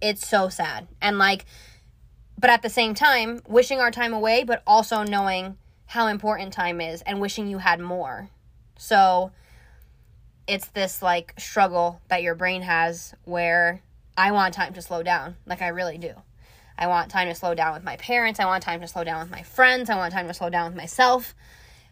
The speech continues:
But then on a day-to-day basis, I'm like, "Holy fuck, it's Tuesday. Okay, all right,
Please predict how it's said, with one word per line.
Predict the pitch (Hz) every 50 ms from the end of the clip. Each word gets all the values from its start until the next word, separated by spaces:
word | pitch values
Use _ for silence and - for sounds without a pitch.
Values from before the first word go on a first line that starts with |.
| _ - -
But | - 220 214 -
then | - 208 202 190 190 190 196 196 196 - - -
on | 226 226
a | 220 208
day-to-day | 220 220 220 208 214 208
basis, | 202 196 196 214 - 277 269 262
I'm | 240 220
like, | 214 208 202 - - - - - -
"Holy | - 269 269 262 262 262 262
fuck, | 226 - 247 226 220 -
it's | 208 - -
Tuesday. | - 247 233 214 196 226 220 214 220 208 - - - -
Okay, | 208 240 233 254 220 196 185 180 - - - _ _ _ _ - -
all | 247 240 240
right, | 233 220 220 -